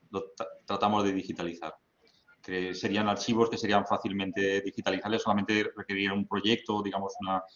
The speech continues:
unas ayudas y unas personas que se encargaran y serían fácilmente trasladables, ¿o habría algunos problemas de, de, en cuanto a la propiedad de, no sé, de esos, de esos archivos?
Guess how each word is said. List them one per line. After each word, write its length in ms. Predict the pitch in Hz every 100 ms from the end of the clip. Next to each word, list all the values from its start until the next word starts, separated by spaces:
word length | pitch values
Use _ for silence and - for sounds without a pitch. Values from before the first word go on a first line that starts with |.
| - - _ -
unas 220 | 98 98
ayudas 500 | 98 107 107 107 107
y 360 | 92 87 87 85 -
unas 160 | 92 -
personas 340 | 95 95 92
que 80 | -
se 100 | 95
encargaran 640 | 90 87 92 110 123 123 - - _ _
y 80 | -
serían 440 | 95 98 104 - _
fácilmente 460 | - 117 120 117 104
trasladables, 520 | 120 110 110 120 135 -
¿o 160 | 113
habría 220 | 107 120
algunos 280 | 123 120 117
problemas 560 | - 110 107 104 95 92
de, 320 | 90 87 - _ _ _ _ _
de, 520 | 90 85 82 80 - - -
en 60 | -
cuanto 580 | 92 87 82 80 78
a 40 | 73
la 160 | 76 73 -
propiedad 400 | 90 80 90 85 82
de, 220 | 85 78
no 100 | 80
sé, 140 | -
de 380 | 87 76 78 76
esos, 420 | - - 78 - -
de 60 | -
esos 120 | -
archivos? 500 | 82 - 82 73